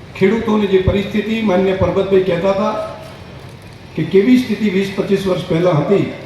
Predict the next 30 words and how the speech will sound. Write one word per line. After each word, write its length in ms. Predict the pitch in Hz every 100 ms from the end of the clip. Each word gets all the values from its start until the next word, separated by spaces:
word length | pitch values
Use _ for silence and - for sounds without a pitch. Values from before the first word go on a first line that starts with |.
| - - - - - - - - - 156
એ 100 | 135
ગરીબાઈમાંથી 760 | 156 196 190 190 185 190 196
બહાર 280 | 170 202 202
આવવા 280 | 190 190 180
માટે 340 | 165 180 190 208 180
મા 140 | 165
નર્મદાજીની 720 | 156 156 185 190 185 185 190
કૃપા 320 | 175 175 190 190
થઈ 260 | 220 165 107 - - - - -
અને 180 | 156 156
જીવન 340 | 127 170 214 190
આપણું 280 | 190 202
બદલાયું 480 | 190 202 220 151 120
છે, 100 | - - - - - - - - 165
હજુ 220 | 190 269
પણ 200 | 269 233
બદલાઈ 300 | 214 214 196
રહ્યું 260 | 160 135 -
છે. 100 | - - - - - -
હવે 220 | - 202 220
જો 140 | 226
અમે 140 | 226 196
વિજ્ઞાનને 520 | 202 214 254 262 254
સાથે 300 | - 220 226 214
લેશું 340 | 202 170 131 104 - - -
તો 100 | 202
સમૃદ્ધિ 460 | 202 220 240 226
થોડી 240 | 202 196 208
જલ્દી 320 | 220 254 240
થશે. 300 | 165 135